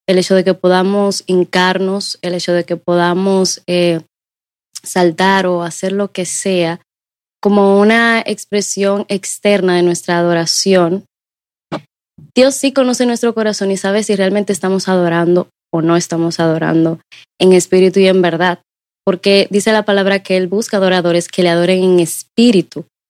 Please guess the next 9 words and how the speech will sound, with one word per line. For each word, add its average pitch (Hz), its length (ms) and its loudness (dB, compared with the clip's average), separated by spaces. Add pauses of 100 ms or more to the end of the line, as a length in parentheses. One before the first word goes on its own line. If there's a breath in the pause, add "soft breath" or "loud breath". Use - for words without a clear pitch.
(200)
y 170 140 0
en 165 160 2
verdad. 151 400 -6 (680)
Y 233 540 4 (320)
cuando 226 240 2
dice 285 300 2
que 262 260 2
busca 240 240 -2
adoradores 185 720 0